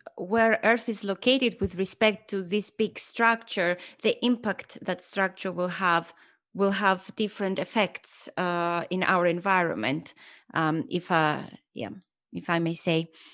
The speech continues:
So it's, it's really, it's really nice to see how things change in different locations. So I do agree, this is a very interesting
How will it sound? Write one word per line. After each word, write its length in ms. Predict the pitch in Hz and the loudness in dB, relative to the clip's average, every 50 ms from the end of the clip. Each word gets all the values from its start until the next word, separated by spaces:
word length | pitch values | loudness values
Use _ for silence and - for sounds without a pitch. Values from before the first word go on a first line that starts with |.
| - _ _ - | -20 _ _ -6
So 140 | - - 196 | 0 2 2
it's, 240 | 196 196 - - - | 2 2 0 -4 -4
it's 220 | - 202 - - | -4 -4 -4 -2
really, 380 | 214 214 233 233 208 196 175 156 | 2 4 4 4 4 4 0 0
it's 160 | - - - | 0 -2 0
really 220 | 226 220 208 196 185 | 2 2 2 2 2
nice 360 | 180 160 156 160 170 - - | 2 2 2 2 0 -2 -4
to 300 | - 185 175 175 165 151 | -2 -2 -2 -2 -2 -2
see 460 | - - - - 180 165 160 180 - _ - | -2 -2 -2 0 0 0 -2 -4 -8 _ -14
how 280 | - - 190 190 185 180 | -8 -2 0 2 2 0
things 360 | 180 - 202 180 175 - - | -2 -4 -6 -6 -6 -8 -6
change 340 | - - 185 170 180 175 175 | -4 -2 -2 -2 -2 -4 -4
in 80 | 170 | -4
different 400 | 165 165 165 165 - 175 165 165 | -2 -4 -4 -4 -4 -4 -4 -2
locations. 580 | 165 165 160 - - 170 160 160 - 165 165 - | -2 -2 -4 -2 0 -2 -2 0 -2 -4 -4 0
So 120 | - 175 | 0 2
I 100 | 165 165 | 2 2
do 160 | 170 - 185 | 2 0 0
agree, 280 | 170 160 156 - 147 156 | 0 0 0 0 -2 -2
this 200 | 156 165 165 - | -2 -4 -6 -6
is 180 | 170 165 170 - | -8 -8 -8 -8
a 60 | 170 | -4
very 240 | 170 170 156 160 - | -2 0 0 0 0
interesting 640 | 143 - - - - - - - - - - 196 | -2 -2 -4 -8 -8 -10 -8 -8 -8 -8 -8 -8